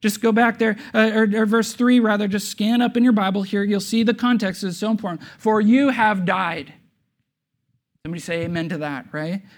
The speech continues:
We've died. We've died to our sin. We've died to its power over us. Your life is hidden with Christ and God. These truths that we talked about last week, we are hidden with him. We, we have this security in him. And then when Christ, who is your life, your life, what we've just sung about, right?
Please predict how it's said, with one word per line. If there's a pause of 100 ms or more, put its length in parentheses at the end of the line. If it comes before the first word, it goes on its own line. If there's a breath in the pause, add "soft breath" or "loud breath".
(140 soft breath)
We've
died.
We've
died
to
our
sin.
We've
died
to
its
power (180 loud breath)
over
us. (160 loud breath)
Your
life
is
hidden
with
Christ
and
God. (760)
These
truths
that
we
talked
about
last
week,
we
are (160 loud breath)
hidden
with
him.
We, (120 loud breath)
we
have
this
security
in
him. (200 loud breath)
And
then
when
Christ,
who
is
your
life, (540)
your
life,
what
we've
just
sung
about,
right?